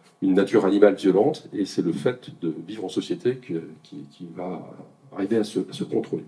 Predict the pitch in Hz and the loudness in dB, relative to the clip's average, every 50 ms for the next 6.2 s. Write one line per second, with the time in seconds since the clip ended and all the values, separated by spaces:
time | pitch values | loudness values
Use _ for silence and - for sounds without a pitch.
0 | - - _ _ _ - - - - - - - - - - _ _ - _ _ | -14 -20 _ _ _ -20 -20 -20 -20 -20 -20 -20 -20 -20 -20 _ _ -20 _ _
1 | _ _ - - - - - - _ _ _ _ _ _ _ _ _ _ _ _ | _ _ -20 -20 -20 -20 -20 -20 _ _ _ _ _ _ _ _ _ _ _ _
2 | _ _ _ _ - 107 113 120 120 - 110 107 - - - - - - - - | _ _ _ _ 0 4 4 4 4 2 0 0 0 -4 -6 -6 -10 -14 -18 -20
3 | _ _ _ - 113 107 104 104 98 - - - - 120 113 101 98 95 92 87 | _ _ _ 4 10 12 12 12 12 10 2 -2 4 6 8 8 8 8 8 6
4 | 87 87 87 90 - - - _ _ _ _ _ _ _ _ _ - - - 143 | 4 4 2 -2 -2 -6 -16 _ _ _ _ _ _ _ _ _ 4 8 10 10
5 | 143 - - 120 156 196 208 208 131 117 110 - - - - 113 107 104 101 98 | 10 10 10 10 10 10 10 8 4 0 0 0 -2 -2 2 6 6 6 8 6
6 | 98 95 87 | 6 4 2